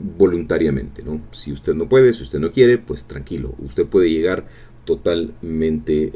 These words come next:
eh, con toda la libertad del mundo, pues, a leer el cómic cuando esté publicado.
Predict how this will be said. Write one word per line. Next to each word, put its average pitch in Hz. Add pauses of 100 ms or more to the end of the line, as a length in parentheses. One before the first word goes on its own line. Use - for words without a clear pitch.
eh, -
con 76
toda 113
la 104
libertad 82
del 76
mundo, 71
pues, -
a 64
leer 64 (520)
el 76
cómic 71
cuando 76
esté 67
publicado. 64